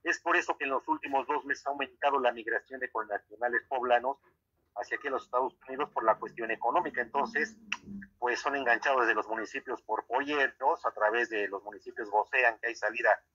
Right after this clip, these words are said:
principalmente vienen hacia Nueva York, New Jersey, y entonces es así como son contactados, pero este tráiler los cruzaron por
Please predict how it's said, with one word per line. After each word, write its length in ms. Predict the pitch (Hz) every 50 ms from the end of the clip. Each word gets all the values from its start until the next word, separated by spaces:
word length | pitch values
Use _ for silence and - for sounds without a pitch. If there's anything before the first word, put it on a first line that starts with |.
| _ _ _ _ _ _ _ -
principalmente 520 | 127 127 120 - 147 151 156 151 147 143
vienen 240 | 143 147 143 135 127
hacia 240 | 117 - - 113 113
Nueva 320 | 120 123 123 120 127 135
York, 320 | - 190 190 160 - -
New 140 | - 113 113 -
Jersey, 380 | 156 160 156 127 - - 101 98
y 60 | 104
entonces 580 | 104 - - 127 127 123 - 139 147 160 - _ - - _ _ _ _ _ _
es 120 | - 120 131
así 160 | 127 - 127
como 200 | 131 127 120 -
son 160 | - 131 120
contactados, 680 | - 135 123 139 135 - - 160 156 156 156 147 - -
pero 220 | 156 151 165 175
este 200 | 165 - - 170
tráiler 480 | - 170 175 170 165 156 147 160 160 - _ -
los 160 | 123 107 -
cruzaron 420 | - - - - 151 143 143 139 -
por 340 | - 120 117 107 104 98 -